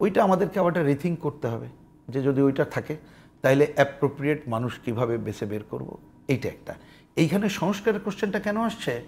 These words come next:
সেটা হচ্ছে যে বাংলাদেশের বাস্তবতা এমন দাঁড়িয়েছে, ওইখানে এরকম মজা করেও বলা হতো, "আপনি যদি ফেরেস্তা বসিয়েও দেন", কারণ আমাদের দেশে যেসব ফেরেস্তা বসে তাদের ওরকম গার্ডস থাকে না, উপরের দিকে তাকায় থাকে।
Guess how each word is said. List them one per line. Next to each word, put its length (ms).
সেটা 220
হচ্ছে 300
যে 120
বাংলাদেশের 760
বাস্তবতা 600
এমন 260
দাঁড়িয়েছে, 680
ওইখানে 340
এরকম 240
মজা 220
করেও 240
বলা 200
হতো, 160
"আপনি 160
যদি 180
ফেরেস্তা 440
বসিয়েও 360
দেন", 280
কারণ 120
আমাদের 300
দেশে 200
যেসব 220
ফেরেস্তা 400
বসে 280
তাদের 300
ওরকম 260
গার্ডস 340
থাকে 220
না, 80
উপরের 300
দিকে 180
তাকায় 260
থাকে। 240